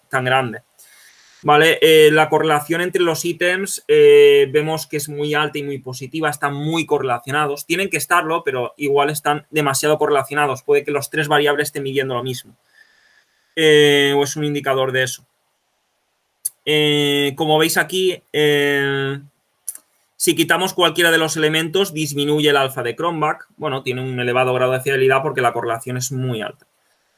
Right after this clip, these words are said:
como digo. Y bueno, lo ma-, eh, lo malo es que son solo tres variables, o sea, las que hemos utilizado. Deberíamos, no se nos ca-, no se nos ha llegado a caer ninguna, ¿vale? Lo cual es positivo porque tenemos que tener como mínimo tres generalmente para hacer otro, otro tipo de análisis que veremos más adelante.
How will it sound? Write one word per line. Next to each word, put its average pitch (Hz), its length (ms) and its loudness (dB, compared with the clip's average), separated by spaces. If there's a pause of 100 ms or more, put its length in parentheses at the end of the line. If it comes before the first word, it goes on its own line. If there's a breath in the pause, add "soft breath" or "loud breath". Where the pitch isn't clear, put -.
(260)
como 139 220 0
digo. 120 420 0
Y 170 380 4
bueno, 180 260 2
lo 160 140 2
ma-, 160 160 -4
eh, 160 360 4
lo 156 160 2
malo 170 220 2
es 208 100 -4
que 180 120 -4
son 160 640 -2
solo 165 320 -2
tres 147 440 0
variables, 131 800 0
o - 60 -14
sea, 127 220 -4
las 127 180 -4
que 135 100 -4
hemos 131 300 -4
utilizado. 123 640 -4
Deberíamos, 143 640 0
no 147 80 -6
se 160 100 -6
nos 156 180 -4
ca-, - 140 -16
no 156 100 -4
se 160 120 -8
nos 160 180 -6
ha 156 60 0
llegado 147 280 4
a 143 60 0
caer 131 240 0
ninguna, 165 500 -4 (300 soft breath)
¿vale? 147 140 -2
Lo 139 120 2
cual 135 160 2
es 127 100 -4
positivo 143 440 -4
porque 131 200 0
tenemos 131 280 -4
que 131 80 -4
tener 139 220 -4
como 127 180 -2
mínimo 127 400 -6
tres 139 320 0
generalmente 127 560 -4
para 123 160 -2
hacer 131 180 -6
otro, 127 360 -6
otro 135 200 -2
tipo 127 220 -6
de 123 60 0
análisis 131 440 -2
que 120 120 -6
veremos 120 340 -4
más 120 180 -10
adelante. 139 520 0